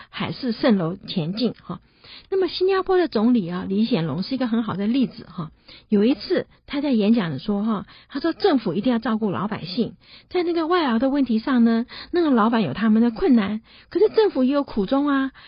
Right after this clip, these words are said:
他说老板喜欢唱三首歌，第一首歌叫做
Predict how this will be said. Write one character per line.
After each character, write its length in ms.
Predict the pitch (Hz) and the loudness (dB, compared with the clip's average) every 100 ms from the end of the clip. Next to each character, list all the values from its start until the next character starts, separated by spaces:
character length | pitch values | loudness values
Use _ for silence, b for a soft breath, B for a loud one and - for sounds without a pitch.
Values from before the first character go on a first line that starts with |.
| B | B
他 100 | 285 | -2
说 180 | 339 302 - | 0 -2 0
老 160 | 226 | 0
板 180 | 247 220 | 2 0
喜 120 | 208 | 0
欢 160 | 180 196 | 0 0
唱 240 | 262 196 | -2 -4
三 240 | 190 214 226 | 0 0 0
首 160 | - - | -2 -2
歌， 300 | 220 214 220 B B B - | 0 0 -4 B B B 4
第 80 | |
一 80 | 392 | 6
首 160 | 440 247 | 8 6
歌 180 | 302 311 | 4 2
叫 140 | 294 | 4
做 100 | 240 | 2